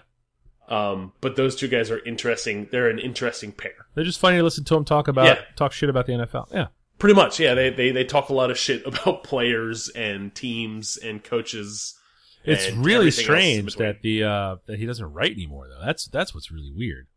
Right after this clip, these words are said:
Speaker 2: Huh.
Speaker 1: Yeah, he, I don't think he, I think he has produced content for, like, they, before they released the website, The Ringer, which is the,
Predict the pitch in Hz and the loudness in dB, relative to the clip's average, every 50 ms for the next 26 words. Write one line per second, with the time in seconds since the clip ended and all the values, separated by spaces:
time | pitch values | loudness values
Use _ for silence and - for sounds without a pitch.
0 | _ - 190 175 - - _ - - - 370 302 131 135 135 - 139 143 165 170 | _ -6 -4 -4 -4 -6 _ -6 -4 -2 -2 0 2 2 2 2 2 2 2 0
1 | - 165 - - - 143 - 135 123 139 135 - - 151 139 139 131 - - - | 0 -4 -6 -6 -6 -6 -4 -4 -6 -6 -6 -6 -2 0 0 0 0 -2 -6 -10
2 | - 135 120 127 127 131 127 123 - - - - - _ _ - - - 123 123 | -8 -6 -4 -2 -2 -2 -4 -4 -6 -10 -10 -14 -18 _ _ -18 -10 -6 -6 -6
3 | 135 131 - - 139 120 - - - - 120 117 113 110 107 104 - 127 123 113 | -6 -6 -8 -8 -8 -8 -10 -12 -10 -6 -2 0 0 0 0 -2 -2 -2 -2 -2
4 | - 117 107 - 139 139 127 120 107 110 107 117 120 120 - 107 101 101 104 104 | -4 -6 -2 0 0 2 2 0 -4 -4 -4 -6 -6 -6 -8 -8 -8 -8 -8 -8
5 | - - 165 - - - _ _ _ - 101 95 101 101 110 113 113 107 98 95 | -8 -8 -8 -8 -8 -10 _ _ _ -12 -10 -8 -8 -8 -6 -6 -6 -6 -6 -8
6 | - 101 98 95 95 98 95 95 | -10 -14 -18 -12 -8 -6 -6 -6